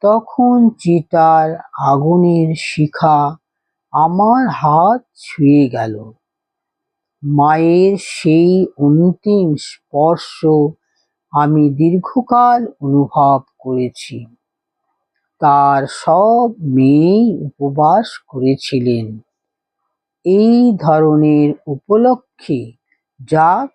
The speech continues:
করতে হয়, আমরা দিনে একবার মাত্র হবিষ্যান্ন গ্রহণ করতাম। রাতটা কিছু ফল খেয়ে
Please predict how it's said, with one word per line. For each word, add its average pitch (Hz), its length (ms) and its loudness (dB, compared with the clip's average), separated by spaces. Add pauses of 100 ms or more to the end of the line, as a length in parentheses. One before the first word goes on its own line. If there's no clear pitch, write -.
(120)
করতে 139 520 -6
হয়, 110 360 -10 (960)
আমরা 151 640 2
দিনে 170 680 0
একবার 147 680 -2
মাত্র 143 840 -4 (100)
হবিষ্যান্ন 143 1120 0 (480)
গ্রহণ 214 560 0
করতাম। 113 880 -6 (1120)
রাতটা 190 760 -2
কিছু 147 600 -2 (120)
ফল 208 540 -2
খেয়ে 151 380 0